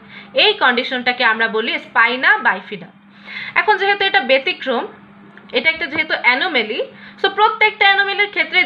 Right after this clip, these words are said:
দেখা যাবে কোনো না কোনো একটা problem হয়। এই অ্যানোমালির ক্ষেত্রে যে প্রবলেমটা হয় সেটা হচ্ছে আমাদের spinal কর্ডকে এটা compression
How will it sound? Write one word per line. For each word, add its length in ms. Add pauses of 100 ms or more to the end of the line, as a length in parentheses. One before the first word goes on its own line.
দেখা 220
যাবে 140 (100)
কোনো 200
না 120
কোনো 200
একটা 140 (120)
problem 340 (120)
হয়। 160 (200)
এই 140
অ্যানোমালির 480
ক্ষেত্রে 300
যে 80 (100)
প্রবলেমটা 480 (120)
হয় 300 (420)
সেটা 280
হচ্ছে 240 (140)
আমাদের 240 (100)
spinal 440 (120)
কর্ডকে 380
এটা 120 (120)
compression 520